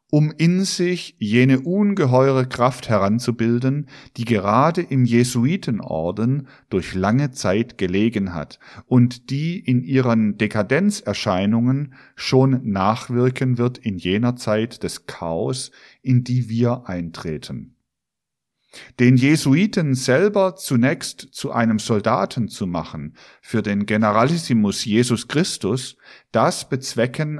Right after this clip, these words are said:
alle die Meditationen, die Ignatius von Loyola vorgeschrieben hat und die getreulich gerade von Jesuiten beobachtet werden.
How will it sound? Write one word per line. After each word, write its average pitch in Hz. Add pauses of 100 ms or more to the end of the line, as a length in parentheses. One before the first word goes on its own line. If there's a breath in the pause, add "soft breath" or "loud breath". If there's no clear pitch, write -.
alle 131
die 139
Meditationen, 117 (320 loud breath)
die 127
Ignatius 135
von 107
Loyola 107
vorgeschrieben 120
hat - (280 loud breath)
und 120
die 156
getreulich 147
gerade 101
von 101
Jesuiten 120
beobachtet 98
werden. 67